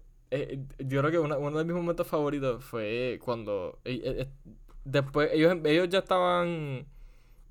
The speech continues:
este, justa-, u-, antes de que ellos hicieran las poses, o sea, que ellos están discutiendo,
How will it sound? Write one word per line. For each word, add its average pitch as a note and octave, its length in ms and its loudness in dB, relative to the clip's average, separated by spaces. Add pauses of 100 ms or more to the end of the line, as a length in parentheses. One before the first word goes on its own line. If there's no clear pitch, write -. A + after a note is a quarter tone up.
(140)
este, B2 760 -2
justa-, E3+ 320 4
u-, F3+ 200 6
antes F#3 360 2
de G#3 120 0
que G3+ 120 0
ellos F#3+ 180 4
hicieran F#3+ 260 2
las F3+ 100 0
poses, D3 400 4
o - 500 -20
sea, D3 140 4
que C#3+ 100 -2
ellos C#3+ 80 4
están D#3+ 200 2
discutiendo, D3+ 540 2